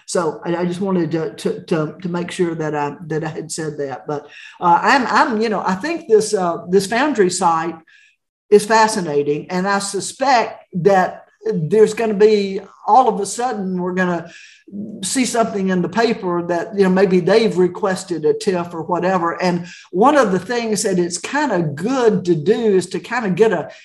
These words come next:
get ahead of this a little bit. And, uh, you know, I, I don't have the answers, obviously, but what I've tried to do is raise some of the questions.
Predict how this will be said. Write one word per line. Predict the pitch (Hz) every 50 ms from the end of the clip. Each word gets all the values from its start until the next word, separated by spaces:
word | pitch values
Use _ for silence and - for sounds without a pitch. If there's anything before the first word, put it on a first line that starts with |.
| - _ -
get | 180 240 208
ahead | 175 - - - 294 339 349 254
of | 214 160 160
this | 180 185 185 - 190
a |
little | 160 160 185 220 320 302 214
bit. | 185 175 180 180 180
And, | 180 180 180 -
uh, | 196 190 - -
you | 220 247
know, | 240 190 151 - -
I, | - 165 - - -
I | - 277
don't | 359 370 302 254
have | 240 240 220 180
the | 170 160 -
answers, | - 208 247 233 - - - - 143 131 -
obviously, | - 160 151 151 143 147 151 147 - - - 143 147 151 151 151 - - - - - _
but | 147 175 196 196 185 185 - -
what | - - 254 247 214
I've | 196 175 -
tried | - - 247 240 277 302 285 220
to | 190
do | 175 165 180 180 185 180
is | 175 165 135
raise | 196 202 185 190 190 185 -
some | - 202 185 180
of | 165 147
the | 151
questions. | 139 - - - 226 - 202 196 - - - - 120 - - - - - - - -